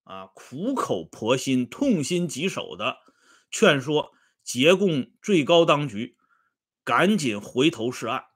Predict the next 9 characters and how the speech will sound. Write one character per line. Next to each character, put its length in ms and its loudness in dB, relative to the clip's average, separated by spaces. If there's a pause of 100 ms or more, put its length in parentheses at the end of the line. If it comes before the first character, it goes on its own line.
(680)
否 420 -4
则 220 4
对 200 6
你 160 -2
们 280 -8 (100)
相 400 0
当 180 -2
麻 200 -6
烦。 180 -18